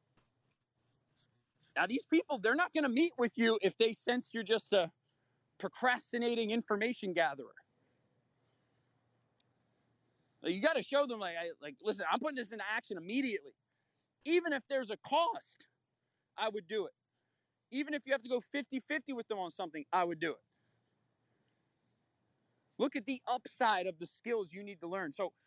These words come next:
one thing I want everyone to do, this is one of the big takeaways, aside from reaching out to someone, is I want everyone today to make a commitment to me that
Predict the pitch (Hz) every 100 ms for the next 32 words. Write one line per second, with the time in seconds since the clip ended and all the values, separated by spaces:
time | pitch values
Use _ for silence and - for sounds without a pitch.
0 | - 226 269 277 240 226 196 220 254 254
1 | 240 196 233 226 _ 196 131 - _ _
2 | _ _ _ _ _ _ _ _ _ _
3 | _ _ _ _ _ _ _ - 160 196
4 | 175 156 185 185 156 - 196 180 165 -
5 | 220 208 165 151 143 139 - 196 226 220
6 | 226 233 208 - 180 160 147 170 170 180
7 | 233 269 247 233 - 240 190 269 254 170
8 | _ _ _ 180 208 214 - 254 285 233
9 | - 196 170